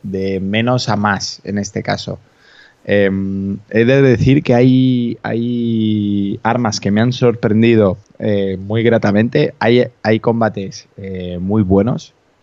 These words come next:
Eh, me ha sorprendido mucho la competición por equipos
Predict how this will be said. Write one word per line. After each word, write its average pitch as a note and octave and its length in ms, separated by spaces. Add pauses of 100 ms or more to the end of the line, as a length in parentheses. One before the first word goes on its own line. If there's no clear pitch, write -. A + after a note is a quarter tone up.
(580)
Eh, G#2 340
me G#2 140
ha A2+ 40
sorprendido B2 500
mucho A#2+ 300
la G#2+ 140
competición G#2 480
por A2+ 240
equipos B2+ 680